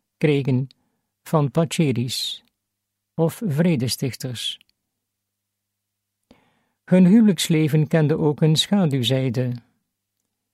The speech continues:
Men hoopte met één of meer kinderen gezegend te worden. Ze waren reeds op leeftijd gekomen waarop ze,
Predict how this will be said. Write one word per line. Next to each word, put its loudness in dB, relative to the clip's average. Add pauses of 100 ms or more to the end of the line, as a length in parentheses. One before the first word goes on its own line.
(160)
Men 0
hoopte 0
met -2
één 2
of -6
meer 0
kinderen 0
gezegend 0
te -2
worden. -2 (1120)
Ze -2
waren 0
reeds 0
op -2
leeftijd 0
gekomen 2 (760)
waarop 0
ze, 0